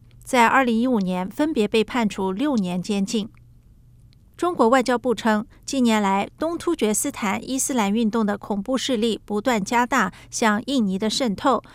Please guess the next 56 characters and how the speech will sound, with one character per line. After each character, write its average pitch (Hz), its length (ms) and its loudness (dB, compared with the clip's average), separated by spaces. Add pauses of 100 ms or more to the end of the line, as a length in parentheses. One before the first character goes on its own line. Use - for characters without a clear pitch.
(300)
与 262 200 2
印 311 240 -2
尼 208 160 2
极 233 160 -2
端 294 160 0
恐 233 180 -2
怖 226 140 0
主 190 160 -6
义 208 140 -6
勾 262 200 2
连， 185 360 -2 (260)
在 226 260 4
印 247 240 0
尼 202 280 0
开 285 280 0
辟 277 220 -2
人 214 240 0
员 277 160 0
转 196 200 -2
移 196 140 -2
通 277 240 -4
道， 294 300 2 (120)
参 208 240 -2
加 214 220 0
国 202 220 -2
际 233 100 -6
恐 202 180 -2
怖 214 140 -2
活 202 180 -4
动， 247 280 0 (440)
不 370 140 4
仅 214 180 2
威 233 140 4
胁 220 160 0
到 214 180 4
中 320 280 -4
国 202 200 0
国 196 160 -4
家 196 160 -4
安 208 160 0
全， 190 320 -6 (280)
也 277 160 2
给 240 180 2
印 254 220 2
尼 196 180 2
及 202 240 0
区 330 380 -4
域 269 100 -2
社 - 180 0
会 214 140 0
稳 190 180 0
定 202 280 -2
带 202 160 -2
来 185 120 -2
危 190 200 -4
害。 208 260 -2